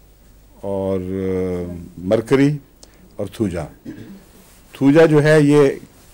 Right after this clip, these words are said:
मिनरल्स की दवा नहीं है, थूजा नबाताती दवा है,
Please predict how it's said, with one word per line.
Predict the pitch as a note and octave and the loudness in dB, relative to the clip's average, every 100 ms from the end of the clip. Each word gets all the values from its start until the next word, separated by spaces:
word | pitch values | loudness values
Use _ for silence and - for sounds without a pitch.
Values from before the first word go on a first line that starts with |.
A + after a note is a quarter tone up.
| - | -12
मिनरल्स | A#2 C3+ D3+ E3 D#3 D#3 | -2 0 2 2 0 -2
की | C3 | 0
दवा | A#2 A#2 | 4 4
नहीं | A#2 B2+ | 4 -2
है, | C#3 E3 E3 _ - - _ _ - | -4 -8 -10 _ -20 -20 _ _ -8
थूजा | C3 C#3 C3+ B2 C3 - G#2+ - - | -2 4 6 6 4 0 -12 -16 -8
नबाताती | G#2+ A2+ A#2 B2 C3 D3+ A#2 F2 - _ - _ _ E2+ | -4 0 4 4 2 2 2 0 -12 _ -20 _ _ -4
दवा | F#2+ F#2 | 2 2
है, | D#2 D#2 C2+ | 0 -6 -14